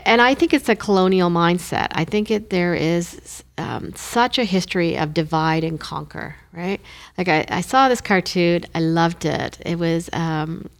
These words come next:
it was, it was a man, and he's got a whole bunch of cookies in front of him. He's sitting at a table. There's a whole bunch of cookies sitting in front of him. And then there's also a, a, a gentleman of color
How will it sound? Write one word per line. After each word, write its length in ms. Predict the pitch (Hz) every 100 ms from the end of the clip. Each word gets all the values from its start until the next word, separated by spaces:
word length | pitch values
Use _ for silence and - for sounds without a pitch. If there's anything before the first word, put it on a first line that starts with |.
| -
it 60 | 180
was, 180 | - 175
it 140 | -
was 160 | 175 170
a 80 | 165
man, 580 | 185 175 160 160 247 - - - - _ _
and 580 | 175 175 170 165 160 160
he's 220 | 180 180
got 160 | - 165
a 60 |
whole 200 | 160 240
bunch 220 | 247 226
of 60 | -
cookies 440 | 202 - 170 - - -
in 60 |
front 200 | 170 160
of 60 | 165
him. 80 | 151
He's 80 | 143
sitting 240 | 190 185
at 60 | 180
a 60 |
table. 400 | 170 175 175 180 - -
There's 200 | 185 165
a 40 |
whole 140 | 165
bunch 180 | 190 175
of 40 | -
cookies 340 | 175 - 165
sitting 300 | - 170 165
in 80 | 160
front 240 | 151 165
of 60 | 160
him. 200 | 160 175 - - - _
And 160 | 175 175
then 120 | 175
there's 180 | 175 -
also 520 | 208 214 - 208 196
a, 380 | 170 165 - -
a, 140 | 165 -
a 60 | 165
gentleman 360 | 160 170 175 165
of 140 | 160
color 500 | - 208 202 196 196